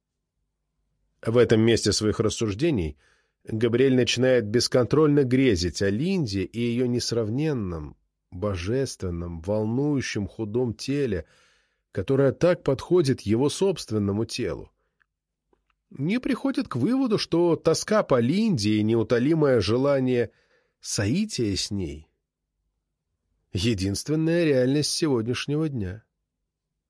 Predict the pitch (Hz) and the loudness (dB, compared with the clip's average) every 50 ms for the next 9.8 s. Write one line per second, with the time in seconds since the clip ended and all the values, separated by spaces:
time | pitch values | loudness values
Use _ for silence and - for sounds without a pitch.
0 | _ _ _ - - - - - - - 147 156 156 147 127 147 151 143 151 151 | _ _ _ -20 -20 -20 -20 -8 -2 4 6 6 8 8 8 6 6 6 6 6
1 | 147 156 156 147 139 139 135 120 113 127 135 131 - 147 139 127 - 131 113 120 | 6 6 6 6 6 6 6 6 4 4 4 4 4 4 2 4 4 2 2 2
2 | 127 131 120 135 131 117 131 196 220 196 143 107 98 90 113 117 120 123 120 - | 2 2 2 2 0 0 0 0 0 2 2 0 0 0 0 0 2 2 0 2
3 | - 151 131 127 127 123 127 135 123 131 135 131 120 117 104 - 123 104 - - | 2 2 2 2 2 2 2 0 2 2 2 4 4 2 0 0 -4 -2 0 0
4 | 160 190 202 208 214 214 208 190 _ _ _ _ _ _ _ - - - - 175 | 0 2 2 0 0 -2 -4 -6 _ _ _ _ _ _ _ -12 -12 -6 -2 -2
5 | 190 170 - - 214 190 - - 214 202 165 - - 139 95 - - - 147 131 | -2 0 0 0 -2 -2 0 0 -2 -2 -2 -2 -2 -2 -4 -4 -2 -2 0 2
6 | 135 175 196 190 185 180 165 170 156 135 127 - - - 123 120 113 101 - 135 | 2 2 2 2 2 2 2 4 4 4 4 2 2 0 2 2 2 0 2 2
7 | 175 202 214 220 220 208 - - - 196 - - 147 131 104 123 160 160 123 - | 2 2 2 2 0 0 -2 -2 -6 -6 -4 0 0 0 2 2 2 2 2 2
8 | 147 151 156 156 151 139 113 104 120 160 185 180 190 196 190 190 180 131 131 120 | 0 0 2 2 2 2 2 2 2 2 0 0 0 0 0 0 2 2 2 2
9 | 110 113 117 - - 120 107 101 85 73 67 62 - - - | 2 2 0 0 -2 -2 -2 -2 -4 -4 -8 -12 -14 -18 -20